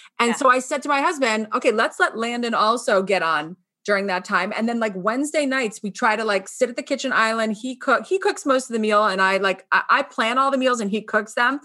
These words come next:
Speaker 1: So
Speaker 2: Yeah.
Speaker 1: I sit, like, at the kitchen island, like, I'm, like, at his restaurant kind of, and we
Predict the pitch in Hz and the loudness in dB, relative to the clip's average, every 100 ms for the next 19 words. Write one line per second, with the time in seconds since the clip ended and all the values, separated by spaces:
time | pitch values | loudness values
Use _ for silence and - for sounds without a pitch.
0 | - - - - 226 254 - 294 277 277 | -16 -20 -2 4 4 4 0 0 0 -2
1 | - 220 214 214 202 240 226 226 214 226 | 0 0 2 -2 0 -2 0 2 2 2
2 | 226 208 202 202 202 190 180 202 190 196 | 2 0 0 2 0 2 0 0 0 0
3 | 202 240 226 240 233 226 202 226 226 | 0 2 2 0 -2 -2 -2 -2 -4